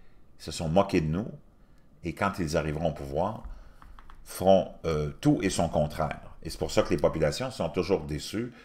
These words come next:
de gouvernement en gouvernement, parce que ces gens-là sont pas là pour nous représenter. Ces gens-là sont là pour représenter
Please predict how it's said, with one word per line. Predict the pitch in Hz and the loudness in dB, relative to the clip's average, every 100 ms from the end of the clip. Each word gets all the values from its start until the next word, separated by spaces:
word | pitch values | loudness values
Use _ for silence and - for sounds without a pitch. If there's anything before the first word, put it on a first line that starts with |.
| - | -16
de | - 82 | 0 2
gouvernement | 78 80 76 73 98 | 4 4 4 2 0
en | 107 | 0
gouvernement, | 82 76 73 80 123 | 2 0 0 -2 -2
parce | - 98 - | -2 -4 -2
que | 143 | -4
ces | 143 107 | -2 0
gens-là | 113 120 | 2 2
sont | 147 117 | 0 0
pas | 117 104 | 6 6
là | 123 160 - - - | 6 2 -6 -12 4
pour | 120 117 | 6 8
nous | |
représenter. | 123 117 95 80 78 76 123 | 8 8 8 4 2 0 -4
Ces | - | -2
gens-là | 80 82 107 | -4 -2 -2
sont | 87 | -2
là | 80 92 - - - | 0 -2 -4 -16 -4
pour | 78 | -2
représenter | 80 73 80 76 71 95 113 113 | -2 -2 -4 -4 -4 -4 -4 -6